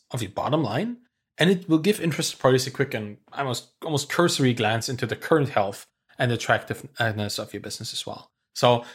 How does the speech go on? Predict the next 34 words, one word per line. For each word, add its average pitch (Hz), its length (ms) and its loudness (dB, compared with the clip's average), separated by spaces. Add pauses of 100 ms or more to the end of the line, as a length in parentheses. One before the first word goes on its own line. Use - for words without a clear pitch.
(120)
it's - 120 -10
great 196 200 4
for 170 80 2
you 147 220 4
as 143 100 -10
well - 220 -18 (160)
to 127 80 0
have 113 100 2
this 110 160 -6
kind 101 160 -6
of 101 60 -14
document. 98 480 -16 (400)
Honestly, 202 500 0 (140)
you 151 80 -2
will 165 160 6
likely 170 580 2
not 131 420 2
need 131 200 0
a 135 40 -4
P 127 200 -8
and 107 80 -6
L 123 100 0
sheet - 240 -2
to 113 100 -6
see 127 200 0
this 190 260 2
because 127 320 0
most 123 460 -2
SaaS 120 260 4
founders 127 400 4
have 117 160 2
hooked 120 240 -4
up 113 160 -2
their, 104 320 0